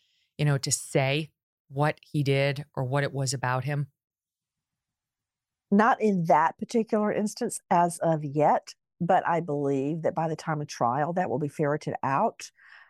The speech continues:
Speaker 2: But I can tell you this, I very carefully watched and listened and wrote down every significant word of his confrontation with a female police officer.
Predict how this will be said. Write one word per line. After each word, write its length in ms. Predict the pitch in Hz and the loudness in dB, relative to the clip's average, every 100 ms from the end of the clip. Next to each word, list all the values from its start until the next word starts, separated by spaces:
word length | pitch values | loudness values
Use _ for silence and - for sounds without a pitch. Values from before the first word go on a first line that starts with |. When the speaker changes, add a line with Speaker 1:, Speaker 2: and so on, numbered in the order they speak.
| - - | -14 -4
Speaker 2:
But 600 | 170 214 262 208 - - _ | 2 6 6 2 -2 -18 _
I 100 | 175 | -4
can 120 | 170 | -2
tell 180 | 175 196 | 0 2
you 120 | 180 | 2
this, 440 | 156 185 160 - - _ _ _ | 2 2 2 -4 -16 _ _ _
I 220 | 165 165 160 | -2 0 2
very 280 | 180 190 | 2 2
carefully 600 | 165 190 185 - 156 147 127 | 0 2 2 2 0 0 0
watched 500 | 175 156 104 - - | 2 2 0 -4 -4
and 280 | 147 147 | -4 -2
listened 400 | 156 165 - 139 | -2 -2 -2 -4
and 120 | 143 139 | -4 -4
wrote 240 | 143 139 | -2 -2
down 280 | 156 147 147 | -4 -6 -2
every 240 | 151 160 156 | -2 -2 -6
significant 600 | - 160 147 - - - | -8 -6 -6 -8 -10 -6
word 360 | 156 151 143 - | -2 -2 -2 -6
of 100 | - | -6
his 160 | 156 | -6
confrontation 760 | - 165 160 156 156 165 - 156 | -4 -4 -4 -6 -2 -2 -4 -6
with 120 | 156 | -8
a 60 | 147 | -6
female 360 | - 175 160 | -4 -4 -4
police 380 | - 147 170 170 | -4 -2 -2 -2
officer. 480 | 151 143 - 156 | -2 -4 -6 -6